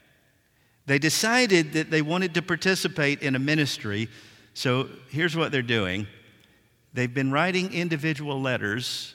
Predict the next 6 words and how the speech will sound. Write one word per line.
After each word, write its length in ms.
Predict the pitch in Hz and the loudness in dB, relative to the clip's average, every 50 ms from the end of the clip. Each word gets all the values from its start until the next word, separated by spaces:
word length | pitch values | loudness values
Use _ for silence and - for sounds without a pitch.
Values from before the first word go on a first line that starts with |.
| - - - | -20 -20 -16
each 300 | - 139 135 127 - - | -10 -10 -10 -8 -10 -8
day 260 | 131 127 120 120 120 117 | -6 -4 -4 -2 -4 -4
to 180 | - 127 113 | -6 -6 -4
our 140 | 113 107 107 | -2 -2 -2
graduating 760 | 107 120 113 120 123 120 - 117 117 117 113 110 104 104 101 | -2 -2 -2 -2 -2 -4 -6 -6 -6 -6 -6 -6 -8 -8 -8
seniors. 880 | - - 139 120 110 92 82 78 - 65 67 - - - - - - | -8 -8 -8 -6 -6 -8 -8 -10 -12 -12 -12 -10 -10 -10 -10 -12 -14